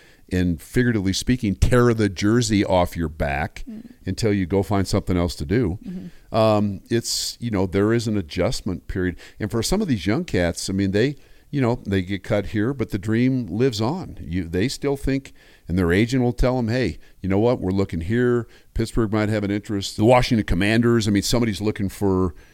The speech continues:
Speaker 1: you know, a wide receiver or an offensive tackle." And so you try to stay in shape, and, uh, the dream lives on. And in the meantime, you stay in shape, and it gets to a point where, okay, now it's getting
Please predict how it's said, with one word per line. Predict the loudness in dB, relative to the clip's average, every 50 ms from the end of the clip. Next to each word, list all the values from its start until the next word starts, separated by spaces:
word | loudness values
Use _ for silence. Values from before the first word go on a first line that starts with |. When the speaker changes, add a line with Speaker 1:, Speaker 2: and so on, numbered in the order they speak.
| -12 -4
Speaker 1:
you | -2 0
know, | 2
a | 4
wide | 4 4 4 2 2
receiver | -2 -4 -2 0 0 0 0 0 0
or | 0 0
an | 0
offensive | 0 0 -2 -2 -4 -6 -6 -8 -2
tackle." | 0 2 2 2 0 -2 -4 -4
And | -4 -2
so | 0 0 2
you | 2 2 0
try | 0 2 2 2
to | 2
stay | 0 0 0 0 2
in | 0
shape, | 0 0 0 0 0 0 0 0
and, | 0 0 -2 -4 -10 -16 -18 -20 -20 -16 -8 -4
uh, | -4 -2 -2
the | -2 -4 -4
dream | -4 -4 0 2 4 4 4 4
lives | 4 2 2 2 0
on. | 0 2 2 2 2
And | 2 2
in | 2
the | 2 2
meantime, | 2 2 2 2 2 2 2 4 2 2 0 -2 -8 -18 -10 -6
you | -6 -2
stay | 0 2 2 4
in | 2 2
shape, | 2 2 2 2 4 2
and | 2 0 0
it | 0
gets | 0 -2 -2 0
to | 0 0
a | 0
point | 2 0 0 0 0 0
where, | 0 2 4
okay, | 4 2 4 2 2 2 2 0 -6 -14 -20 -20 _ -20 -20 -20 _ -8
now | -4 -2 0 2 4 2
it's | 2 2
getting | 0 -2 -2 -2 -2